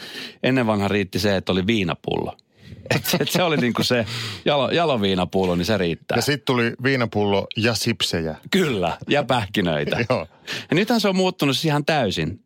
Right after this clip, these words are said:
Speaker 1: Ö,
Speaker 2: Mm-hmm.
Speaker 1: mä voin kertoa ihan niinku kirkkain silmin, että nyt niinku yhdeksänkymmentäviisi prosenttisesti bändeistä, niin ne, ne ei enää edes dokaa keikkapaikoilla ennen keikka- tai keikan jälkeenkään.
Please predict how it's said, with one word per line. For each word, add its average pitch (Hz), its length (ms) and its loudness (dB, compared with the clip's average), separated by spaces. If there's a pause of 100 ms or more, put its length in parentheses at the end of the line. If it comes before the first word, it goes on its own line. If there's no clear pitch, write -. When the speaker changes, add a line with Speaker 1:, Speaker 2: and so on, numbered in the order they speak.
(140)
Speaker 1:
Ö, 117 40 4 (160)
Speaker 2:
Mm-hmm. 110 220 0
Speaker 1:
mä 147 140 2
voin 160 180 0
kertoa 131 440 0 (180)
ihan 113 260 2
niinku 107 340 0 (720)
kirkkain 117 420 0
silmin, 95 320 0
että 87 240 -2
nyt 92 200 -2
niinku 92 300 0
yhdeksänkymmentäviisi 131 640 0
prosenttisesti 85 500 -4
bändeistä, 95 500 0
niin 90 120 0 (400)
ne, - 120 0
ne 185 120 4
ei 190 80 2
enää 143 220 0
edes 139 220 -2
dokaa - 360 -2 (920)
keikkapaikoilla 87 720 0
ennen 104 320 2
keikka- 92 340 0
tai 92 160 0
keikan 98 400 0
jälkeenkään. 87 840 -2